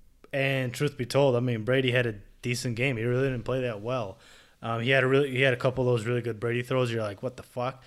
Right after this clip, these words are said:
But then he threw, like, that really bad pick, and they got, honestly, they got torched by a better team. Like, you know, it wasn't like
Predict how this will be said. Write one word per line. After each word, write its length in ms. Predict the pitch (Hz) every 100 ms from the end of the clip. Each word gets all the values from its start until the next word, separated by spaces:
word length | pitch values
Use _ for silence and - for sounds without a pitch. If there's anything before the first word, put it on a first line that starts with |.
| - - _
But 160 | 127 123
then 200 | 127 117
he 100 | 117
threw, 300 | - 131 131
like, 200 | 120 120
that 140 | 113
really 180 | 113 123
bad 300 | 117 113 113
pick, 300 | 127 151 -
and 200 | 117 104
they 160 | 113 123
got, 280 | 143 135 - 107
honestly, 300 | 120 127 123
they 80 | 127
got 100 | 123
torched 380 | - 127 127 -
by 340 | 107 101 98 - - -
a 100 | 131
better 320 | 117 120 113 101
team. 380 | - 113 98 -
Like, 300 | 104 101 - -
you 100 | 120
know, 80 |
it 60 | 120
wasn't 280 | 139 127 127
like 280 | 113 107